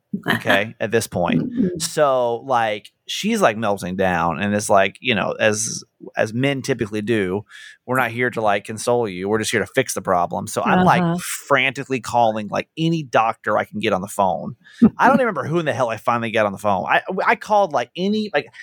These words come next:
Speaker 2: I think I was calling different area codes, like, just trying to get
Speaker 1: Oh,
Speaker 2: anybody,
Speaker 1: jeez.
Speaker 2: like, just trying to get anybody on the phone that could, like, explain this to me and just, like,
Speaker 1: Oh.
Speaker 2: you know, help us understand, like, was this cancer or what, you know?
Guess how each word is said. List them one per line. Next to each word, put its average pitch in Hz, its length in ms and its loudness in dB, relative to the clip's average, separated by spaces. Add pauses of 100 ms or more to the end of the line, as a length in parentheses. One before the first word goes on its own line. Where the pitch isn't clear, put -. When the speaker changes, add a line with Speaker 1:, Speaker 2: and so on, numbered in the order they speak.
(160)
Speaker 2:
I 202 80 0
think 240 120 -2
I 214 40 4
was 175 100 0
calling 170 240 -2
different 123 280 -2
area 175 340 2
codes, 165 420 0
like, 123 240 -8
just 147 220 -4
trying - 220 4
to 160 60 4
get 135 100 0
Speaker 1:
Oh, 208 80 -2
Speaker 2:
anybody, 220 480 2
Speaker 1:
jeez. 196 200 0
Speaker 2:
like, 147 220 2
just 156 180 -6
trying 175 160 2
to 160 60 0
get 147 180 -4
anybody 160 540 0
on 123 60 -4
the 120 80 -6
phone 113 260 2
that 104 80 -4
could, 101 140 -4
like, 98 120 0
explain 107 520 0
this 98 160 -2
to 82 80 -6
me 80 300 -8 (300)
and 175 200 2
just, 110 180 0
like, 101 140 2
Speaker 1:
Oh. - 160 -12
Speaker 2:
you 117 140 0
know, 92 280 0
help 123 300 0
us 120 120 -2
understand, 110 540 0
like, 98 140 -10
was 113 220 4
this 110 140 -6
cancer 135 480 -2
or 98 100 0
what, 104 340 0
you 110 100 -10
know? 110 340 -2